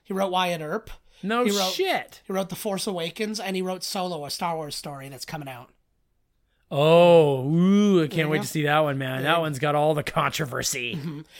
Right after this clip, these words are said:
Speaker 1: He also wrote and directed Dreamcatcher, that really shitty s-,
Speaker 2: Awful.
Speaker 1: uh, s-, yeah, Stephen King.
Speaker 2: That's why I know that name. Yep. What a terrible
Speaker 1: Yeah.
Speaker 2: movie.
Speaker 1: And he was in one of the jo-, doctors in As Good as It Gets, as long as, as well as Harold Ramis.
Speaker 2: Oh.
Speaker 1: I guess, uh, Jim Brooks was just ha-, like, getting his director friends to come hang out.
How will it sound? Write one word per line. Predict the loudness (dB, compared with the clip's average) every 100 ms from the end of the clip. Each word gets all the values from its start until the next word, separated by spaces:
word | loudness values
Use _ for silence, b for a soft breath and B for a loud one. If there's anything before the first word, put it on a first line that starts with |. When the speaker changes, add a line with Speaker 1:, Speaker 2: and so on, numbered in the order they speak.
| B
Speaker 1:
He | -4 0
also | 0 0
wrote | 0 -2
and | -2 -6
directed | -6 -6 -8 -8
Dreamcatcher, | -10 -8 -8 -6 -8 -8 -6 -6
that | -8
really | -12 -14 -12
shitty | -10 -10 -10 -6
s-, | 0
Speaker 2:
Awful. | 4 4 4 0
Speaker 1:
uh, | -2
s-, | -6 -8
yeah, | -4 -4
Stephen | -4 -6 -8
King. | -6 -4
Speaker 2:
That's | 2 2 6
why | 4
I |
know | 4 2
that | 0 0
name. | -2 2
Yep. | 4 4 2 -2
What | -2
a | -2
terrible | 0 0 2
Speaker 1:
Yeah. | 0
Speaker 2:
movie. | 0 -2 -6 b b
Speaker 1:
And | -6 -4 -2
he | -2
was | -2 -4
in | -6
one | -4 -4
of | -2
the | -4
jo-, | -4 -2 -2 -2
doctors | -2 -4 -6 -10 -8
in | -8 -6
As | -6 -6 -6
Good | -6
as | -6
It | -8
Gets, | -8 -8 -8 -10
as | -10 -10
long | -10 -10
as, | -10
as | -10 -10
well | -10 -10
as | -10
Harold | -10 -10 -12 -12
Ramis. | -12 -12 -10 -10
Speaker 2:
Oh. | -10 -10 -6 -6 -4
Speaker 1:
I | -6
guess, | -4 -4 -4
uh, | -4 -6
Jim | -8 -10
Brooks | -8 -10 -12
was | -14
just | -12 -12 -10
ha-, | -10 -8
like, | -8 -6
getting | -8 -8
his | -10
director | -10 -10 -12
friends | -14 -12 -12
to | -14
come | -14 -14
hang | -12 -14
out. | -14 -16